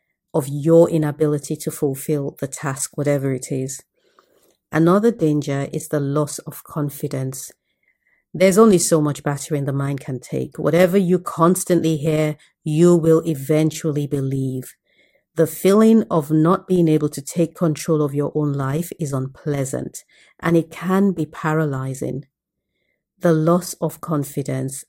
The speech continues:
like most negative emotions, will spread, most likely spread to other areas of your life.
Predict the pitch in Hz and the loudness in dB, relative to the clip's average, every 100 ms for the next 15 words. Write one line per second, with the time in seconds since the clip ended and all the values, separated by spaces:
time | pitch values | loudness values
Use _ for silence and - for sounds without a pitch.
0 | - 151 143 139 139 135 - _ _ - | -10 -6 -4 -4 -6 -12 -20 _ _ -4
1 | 160 156 160 - - - 170 160 156 151 | 0 2 2 -2 -8 -4 -2 0 0 -4
2 | - 143 139 139 139 147 - - - - | -4 -2 -2 0 -2 -4 -8 -8 -8 -12
3 | - _ _ _ _ - 156 143 165 156 | -16 _ _ _ _ -12 -6 0 2 4
4 | 151 151 - _ - - - 180 180 180 | 2 -2 -6 _ -8 -8 -6 0 2 4
5 | 143 - - - 165 196 170 156 151 147 | 4 0 -8 0 0 2 0 -2 -2 -4
6 | - - 143 170 - - - 156 151 147 | -4 0 2 2 -2 -4 -2 -2 -2 -2
7 | 143 139 135 135 135 131 131 135 - | -2 -4 -6 -6 -6 -6 -8 -10 -14